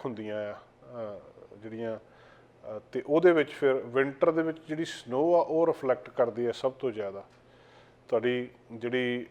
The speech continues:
ਜੇ ਤੁਸੀਂ ਮਤਲਬ ਵਾਟਰ ਬਾਡੀ ਹੈਗੀ ਆ ਨੇੜੇ, ਤੇ ਉੱਥੇ ਉਹ ਬਹੁਤ ਜ਼ਿਆਦਾ ਰਿਫਲੈਕਟਿਵ ਹੋ ਜਾਂਦੀ ਆ, ਤੇ ਉਹਦੇ ਨਾਲ ਵੀ ਕਿਤੇ ਨਾ ਕਿਤੇ, ਅ, ਨੁਕਸਾਨ ਹੁੰਦਾ ਆ। ਸੋ ਇਹ ਥੋੜ੍ਹਾ ਜਿਹਾ ਇਸ ਵੇਲੇ ਤੁਹਾਨੂੰ ਦੇਖਣਾ ਪਊਗਾ ਆਪਣੇ, ਜੇ ਕੋਈ ਤੁਹਾਨੂੰ ਹੈਲਪ ਚਾਹੀਦੀ ਹੈ ਜਾਂ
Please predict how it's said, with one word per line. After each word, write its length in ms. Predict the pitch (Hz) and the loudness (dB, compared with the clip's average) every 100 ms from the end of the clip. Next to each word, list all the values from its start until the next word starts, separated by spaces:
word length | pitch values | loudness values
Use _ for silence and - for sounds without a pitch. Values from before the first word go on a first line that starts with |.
| 110 107 | -14 -8
ਜੇ 180 | 113 | -6
ਤੁਸੀਂ 420 | 120 123 - 131 123 - _ | -4 -6 -6 -6 -6 -14 _
ਮਤਲਬ 260 | 120 117 120 - 101 104 - | -10 -4 -4 -6 -18 -20 -14
ਵਾਟਰ 400 | 123 117 120 120 | -2 6 6 6
ਬਾਡੀ 340 | 131 127 127 123 | 6 6 6 6
ਹੈਗੀ 280 | 131 160 151 | 4 6 4
ਆ 60 | |
ਨੇੜੇ, 300 | 120 113 120 | 2 0 -2
ਤੇ 120 | 143 | 0
ਉੱਥੇ 380 | 156 127 - 143 135 - - - - | -2 -2 -2 -2 -4 -12 -20 -20 -8
ਉਹ 40 | |
ਬਹੁਤ 240 | 127 170 175 | 4 6 6
ਜ਼ਿਆਦਾ 220 | 175 165 | 6 4
ਰਿਫਲੈਕਟਿਵ 520 | - 139 127 - 151 143 | 2 -2 -2 -2 -2 0
ਹੋ 80 | 127 | 0
ਜਾਂਦੀ 340 | 110 104 113 | 0 -4 -4
ਆ, 80 | 117 | -4
ਤੇ 120 | 117 - | -4 -2
ਉਹਦੇ 200 | 160 165 | 0 6
ਨਾਲ 200 | 147 127 | 6 6
ਵੀ 100 | 123 | 2
ਕਿਤੇ 260 | 123 - | -8 -6
ਨਾ 80 | 120 | -6
ਕਿਤੇ, 420 | 117 113 120 113 - _ _ _ | -4 -6 -6 -8 -10 _ _ _
ਅ, 100 | 117 | -10
ਨੁਕਸਾਨ 520 | 110 110 - 117 127 | -8 -8 0 4 4
ਹੁੰਦਾ 360 | 139 147 156 165 | 4 4 6 6
ਆ। 40 | 165 - - - - | 2 -12 -20 -20 -20
ਸੋ 500 | - 151 143 143 143 - | -2 4 6 6 4 0
ਇਹ 440 | 151 151 151 147 143 | 2 4 4 0 -2
ਥੋੜ੍ਹਾ 260 | - 135 | 2 4
ਜਿਹਾ 220 | 139 139 127 | 6 6 4
ਇਸ 180 | - | 2
ਵੇਲੇ 280 | 135 127 131 | 0 4 4
ਤੁਹਾਨੂੰ 460 | 127 - 127 117 120 | 4 4 4 4 0
ਦੇਖਣਾ 300 | 117 - 147 | -4 -2 -2
ਪਊਗਾ 380 | 147 127 131 143 | 0 -2 4 4
ਆਪਣੇ, 320 | 135 135 147 - - - 127 | 2 -4 -6 -10 -20 -20 -18
ਜੇ 220 | 120 117 | -10 -8
ਕੋਈ 160 | 120 127 | -6 -6
ਤੁਹਾਨੂੰ 220 | - 117 107 | -2 -2 2
ਹੈਲਪ 280 | 123 120 | 2 2
ਚਾਹੀਦੀ 380 | - 139 156 160 | 0 2 4 2
ਹੈ 80 | 143 | 0
ਜਾਂ 160 | 123 | 0